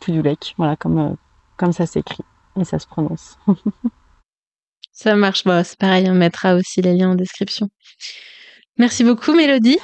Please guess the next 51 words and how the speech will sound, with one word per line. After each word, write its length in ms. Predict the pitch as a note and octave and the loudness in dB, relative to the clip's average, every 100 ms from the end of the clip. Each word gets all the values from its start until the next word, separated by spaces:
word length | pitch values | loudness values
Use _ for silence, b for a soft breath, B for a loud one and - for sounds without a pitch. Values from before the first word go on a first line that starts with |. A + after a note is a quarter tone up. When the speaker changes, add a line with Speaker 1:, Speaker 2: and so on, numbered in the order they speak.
| B B - | B B 2
Speaker 1:
Bah, 140 | G#3+ | 4
merci 340 | G#3 F#3 - | 4 0 0
à 80 | A3+ | 0
toi. 560 | - A3+ B3 C#4+ D4+ D#4 | 2 2 4 6 6 4
Merci 360 | G#3 G3 - A3+ | 2 -2 -2 -2
pour, 340 | - G#3 F#3+ | 2 2 4
euh, 320 | F3 E3 E3 E3+ - - | 4 2 2 -2 -6 0
tous, 200 | G#3 F#3+ | 2 2
tous 120 | G3 | -2
ces 440 | - F3+ E3 D#3 - | 0 2 4 2 0
podcasts 420 | F#3+ - G#3+ G#3+ E3+ | -2 0 -2 0 -4
à, 140 | - - | -4 0
à 120 | G3+ | 2
venir 380 | F#3 F#3+ A3+ A#3+ | 4 4 4 4
aussi, 380 | G#3+ - B3 C4 | 2 0 -2 0
parce 240 | F#3+ E3+ | -2 -2
que, 300 | - E3+ E3 - - | -2 -2 -2 -8 -2
voilà, 200 | F3 G3 | 2 2
comme 180 | - F3 | 2 -2
je 80 | - | 0
te 100 | F#3 | -2
l'ai 60 | |
dit, 180 | F3+ G3+ | 0 2
j'ai, 260 | F#3+ D#3+ F3+ B B B | 2 0 -6 B B B
justement, 220 | - G3 | 0 2
j'ai, 200 | G3+ D#3+ | 2 2
une 160 | G3 G3+ | 2 4
de 60 | |
mes 160 | G3+ F#3+ | 4 2
craintes, 220 | - G#3+ | 0 -2
c'était 140 | - F3+ | -2 -4
que 60 | |
ça 80 | F3+ | -2
soit 140 | F#3+ | 0
du, 260 | E3+ E3 D#3+ E3+ F3 F3 - - - | -2 -2 -6 -8 -14 -18 -20 -14 -2
du, 260 | E3 E3+ D#3+ D#3+ - | 0 2 0 -4 -10
que 60 | - | -4
ça 80 | F3 | -2
partait 180 | F3+ | 2
d'une 140 | F#3+ F3 | 2 4
énergie 360 | F3 E3+ F#3+ | 2 2 2
de 80 | F3 | 2
victimisation, 760 | E3+ E3+ - F3 F3+ F3 E3+ G#3+ | 2 -2 -6 0 2 2 2 0
et 80 | E3 | 2
pas 180 | - F#3+ | 0 0
du 140 | F#3 | 0
tout. 160 | - G#3 | 0 -2
Tu 140 | - | -4
proposes 260 | _ - F3+ | _ 0 2
vraiment, 320 | F3+ F#3+ | 4 4
euh, 120 | F3+ | 2